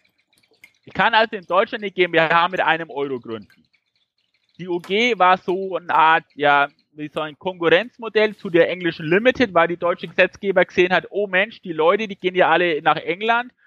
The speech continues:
und gründen da diese Limited und die wandern da aus und wir brauchen jetzt ein Konkurrenzmodell, diese U G, Unternehmensgesellschaft haftungsbeschränkt.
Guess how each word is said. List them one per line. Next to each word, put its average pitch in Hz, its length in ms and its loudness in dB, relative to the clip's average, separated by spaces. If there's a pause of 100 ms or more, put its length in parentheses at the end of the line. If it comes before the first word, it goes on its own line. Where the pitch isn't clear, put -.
(140)
und 151 100 -20
gründen 196 220 -8
da 202 80 6
diese 175 240 0
Limited 214 680 2
und 175 360 -8
die 175 280 -8
wandern 175 340 2
da 139 200 2
aus 196 280 -4
und 180 200 -16
wir 180 80 -4
brauchen 165 220 -2
jetzt 180 120 -10
ein 160 80 0
Konkurrenzmodell, 202 920 0 (2250)
diese 165 200 -10
U 175 100 -10
G, 147 280 2
Unternehmensgesellschaft 156 760 0
haftungsbeschränkt. 110 600 -6